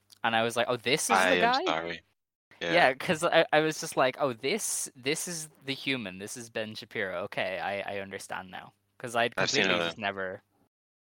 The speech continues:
Speaker 2: I've seen a lot of Ben Shapiro just, just to, just 'cause I'm a masochist. Uh,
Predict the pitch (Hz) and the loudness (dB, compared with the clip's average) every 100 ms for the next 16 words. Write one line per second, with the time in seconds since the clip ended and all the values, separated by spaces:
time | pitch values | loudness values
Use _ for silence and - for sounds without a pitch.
0 | - 104 - 120 90 90 90 87 82 87 | -6 0 2 4 6 6 4 2 -2 -4
1 | 82 - 85 80 - 87 - - _ - | -4 -6 -4 -4 -4 -4 -6 -10 _ -4
2 | 95 85 - - 90 82 78 95 - - | 0 0 0 0 0 -2 -2 0 2 2
3 | 90 87 85 82 80 - - - - - | 2 2 0 0 0 0 -2 -4 -6 -6
4 | _ - _ - - | _ -20 _ -10 -8